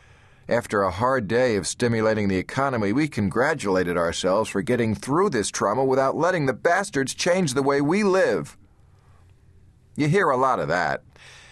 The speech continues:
If we stop bowling or screwing or whatever it is we wanted to keep doing anyway, then they win.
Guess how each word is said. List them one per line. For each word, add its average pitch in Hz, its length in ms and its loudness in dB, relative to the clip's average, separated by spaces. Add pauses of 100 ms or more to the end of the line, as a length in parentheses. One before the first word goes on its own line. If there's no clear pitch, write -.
(180)
If 113 160 -4
we 208 140 2
stop 170 320 0
bowling 95 640 -2
or 78 280 0
screwing 104 720 -2
or 82 180 0
whatever 185 340 0
it 180 60 0
is 180 160 0
we 127 80 0
wanted 135 260 0
to 120 60 -2
keep 143 280 -4
doing 131 300 0
anyway, 87 520 -2 (440)
then 190 220 0
they 226 240 0
win. 190 440 0